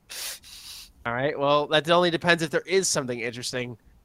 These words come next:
Speaker 2: As far as I can see from your perspective, Nick's a get out of jail free card.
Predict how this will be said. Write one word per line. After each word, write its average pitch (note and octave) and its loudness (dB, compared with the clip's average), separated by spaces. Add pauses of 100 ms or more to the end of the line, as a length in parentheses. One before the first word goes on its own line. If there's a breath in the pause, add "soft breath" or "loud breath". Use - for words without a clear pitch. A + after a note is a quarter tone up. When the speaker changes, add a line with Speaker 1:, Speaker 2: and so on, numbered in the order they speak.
(120)
Speaker 2:
As - -4
far E3 8
as E3 6
I E3+ 6
can - -6
see G3 2
from D#3 -4
your G#3 6
perspective, D#3 -2
Nick's F3+ 0
a D#3+ 0
get D#3+ 6
out D#3 6
of B2+ -6
jail D3+ 4
free A3+ -4
card. A2 -4